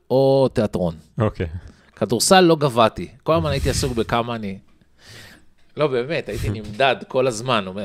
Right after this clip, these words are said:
Speaker 1: הוא, אה, שם כזה סימנים בזה, מודדים אותי, לא גובע, לא גובע.
Speaker 2: <laughs>
Speaker 1: ומשחק כדורסל כל הזמן, ממש,
Speaker 2: כן.
Speaker 1: זה היה החלום.
Speaker 2: מהמם.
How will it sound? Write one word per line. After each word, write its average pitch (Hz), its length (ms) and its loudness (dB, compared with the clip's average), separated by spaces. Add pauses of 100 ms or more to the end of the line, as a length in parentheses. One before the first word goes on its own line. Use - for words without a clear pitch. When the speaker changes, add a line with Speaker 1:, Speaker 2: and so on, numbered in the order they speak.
(420)
Speaker 1:
הוא, 117 300 -18
אה, 104 280 -6
שם 131 260 -4
כזה 117 220 -6
סימנים 113 520 -4
בזה, 101 560 -4
מודדים 101 460 -4
אותי, 117 220 -4
לא 139 120 -4
גובע, 113 400 -8
לא 117 140 -8
גובע. 98 340 -8
Speaker 2:
<laughs> - 40 -8 (280)
Speaker 1:
ומשחק 147 340 -12
כדורסל 156 380 -4
כל 151 240 -2
הזמן, 107 320 -8
ממש, 131 280 -8
Speaker 2:
כן. 87 80 -2 (140)
Speaker 1:
זה 139 100 4
היה 147 160 8
החלום. 123 640 4 (220)
Speaker 2:
מהמם. 90 340 -8